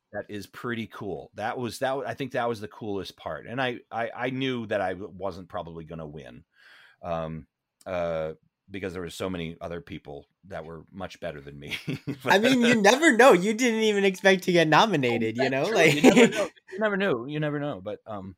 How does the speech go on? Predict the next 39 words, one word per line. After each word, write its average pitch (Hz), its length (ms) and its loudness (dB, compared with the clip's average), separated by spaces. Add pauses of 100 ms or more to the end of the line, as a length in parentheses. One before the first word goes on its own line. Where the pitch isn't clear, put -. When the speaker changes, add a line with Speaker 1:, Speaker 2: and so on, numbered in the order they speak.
Speaker 1:
yeah, 120 220 0
and, 117 280 -6
and 139 140 -4
Mike 143 160 -2
McGraw, 127 460 0
who 110 80 -6
was, 104 340 -10
uh, 95 280 -8 (260)
in 101 160 -10
our, 92 260 -12
you 120 100 -12
know, 95 120 -8
he 98 100 -8
was 92 200 -12
Patsy 104 420 -10
in 87 100 -10
the 82 60 -16
show. 92 240 -8
We 107 180 -10
were 113 100 -6
nominated 98 380 -6
in 82 60 -12
the 85 80 -10
same 85 240 -10
category. 80 480 -8
So 139 100 -4
Speaker 2:
Yes. 139 460 0
Speaker 1:
we 139 100 0
thought, 135 60 2
"Well, 123 100 -4 (320)
I'll 143 100 0
see - 140 -4
you 120 60 2
at 117 100 -2
the 95 60 -2
bar. 76 280 -2
How 92 120 -4
about 85 180 -6
that?" 69 220 -14